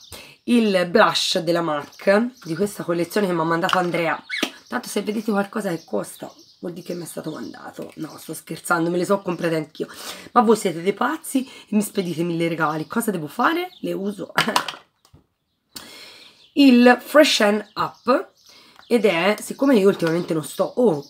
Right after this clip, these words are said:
ci avete fatto la più detta allora? Eh, pff, non sto più utilizzando i blush rosati, eccolo qua.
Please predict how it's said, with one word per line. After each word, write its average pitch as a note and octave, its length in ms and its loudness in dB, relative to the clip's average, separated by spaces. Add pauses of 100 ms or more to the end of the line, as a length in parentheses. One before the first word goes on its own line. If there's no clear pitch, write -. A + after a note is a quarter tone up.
(140)
ci - 120 -10
avete B3 140 -6
fatto C4+ 220 -4
la F3+ 200 -4
più D3 120 -12
detta D3+ 260 -10
allora? D3+ 440 -10 (1080)
Eh, F3+ 200 0
pff, - 280 -6
non A3 160 4
sto A#3 240 0
più G3+ 180 -8
utilizzando F3 800 -2
i E3 100 -6
blush D#3+ 460 -8
rosati, D3+ 680 -8 (220)
eccolo - 300 -16
qua. - 400 -14